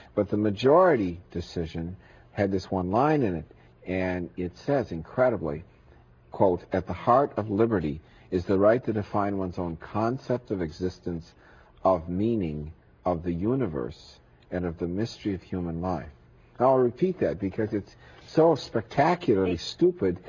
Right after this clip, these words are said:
Speaker 2: it's
Speaker 1: that it's
Speaker 2: incredible
Speaker 1: <laughs>
Speaker 2: to think that
Speaker 1: Yeah,
Speaker 2: this is
Speaker 1: so,
Speaker 2: actually
Speaker 1: we
Speaker 2: in print.
Speaker 1: Right, not only in print, Katrina, but it's the supreme law of the land for all Americans. And, of course, the Supreme Court has incredible influence beyond our shores with other governments.
Speaker 2: Right.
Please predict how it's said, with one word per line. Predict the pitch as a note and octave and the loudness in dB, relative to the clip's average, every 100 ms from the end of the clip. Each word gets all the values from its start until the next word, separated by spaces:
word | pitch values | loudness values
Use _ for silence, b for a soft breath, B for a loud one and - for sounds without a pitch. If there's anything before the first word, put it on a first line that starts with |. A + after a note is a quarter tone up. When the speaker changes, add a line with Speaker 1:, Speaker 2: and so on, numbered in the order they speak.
| - | -8
Speaker 2:
it's | C4 - | -6 4
Speaker 1:
that | D#4 B2+ | 6 6
it's | B3+ | 4
Speaker 2:
incredible | D#4 D#4+ B3 G3 D#3 - | 4 4 4 2 2 -2
Speaker 1:
<laughs> | |
Speaker 2:
to | D4+ | -4
think | - D4 D4 | 2 2 6
that | |
Speaker 1:
Yeah, | - E3 | 6 6
Speaker 2:
this | A3+ C4 | 2 -4
is | - | -2
Speaker 1:
so, | |
Speaker 2:
actually | A#3+ - A#3 D4+ C4 B3 | 0 0 -2 -2 2 2
Speaker 1:
we | |
Speaker 2:
in | A#3 D4+ G4+ | 4 4 2
print. | - D#4+ A3+ F#3+ - - - | 2 2 2 -2 -14 -20 4
Speaker 1:
Right, | D3 D#3 D3+ D3+ | 6 6 4 4
not | F3+ A#3+ | 6 6
only | G3 C3 | 4 4
in | A2+ | 2
print, | F#2+ - A#3+ G#3+ - | -2 0 2 2 0
Katrina, | A2 A#2 A2 | -2 2 2
but | A2+ C3 | 2 0
it's | C3+ | 0
the | B2+ | -4
supreme | - C3 F#3+ G3 | -2 0 2 2
law | D3+ C#3+ | 4 2
of | C3 | 2
the | A#2 | 2
land | C#3+ G3 E3 C3+ | 2 2 0 0
for | - A2+ - | 2 2 4
all | A#2+ C#3 F3+ | 4 4 4
Americans. | C#3+ C#3+ F#3 F#3+ - A#1+ D2+ - B B | 2 0 0 -2 -6 -10 -12 -16 B B
And, | D3 | 2
of | C3+ | 2
course, | - C3 | 4 2
the | - | 2
Supreme | A#2 A2+ A#2 G2+ | -2 0 0 0
Court | A#2 G#2+ | 2 4
has | G2 | 2
incredible | E2+ - - D3 D#3 G#2+ | -4 -8 2 4 4 2
influence | D#2+ F2 - F2+ - | 0 -4 -4 -6 -4
beyond | F2 F2 E2 D2+ | -4 -2 -2 -2
our | C#2 | -4
shores | - C3 A#2+ - | -2 2 2 2
with | D#2 | -4
other | D#2+ C#2+ B1 | -4 -4 2
governments. | B2+ D3+ A2+ - | 2 4 0 -2
Speaker 2:
Right. | - | -8